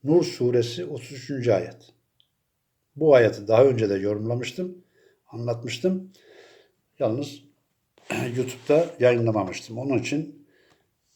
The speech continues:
ikinci kez yapma gereği duydum.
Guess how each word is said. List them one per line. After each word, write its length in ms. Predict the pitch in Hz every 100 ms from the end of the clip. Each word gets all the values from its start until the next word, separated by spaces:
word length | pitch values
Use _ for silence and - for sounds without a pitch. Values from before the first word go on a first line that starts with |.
| _ _ _
ikinci 380 | - 139 123 120
kez 340 | 139 143 -
yapma 720 | 117 120 131 143 110 - - _ _ -
gereği 360 | 117 110 104
duydum. 260 | 101 95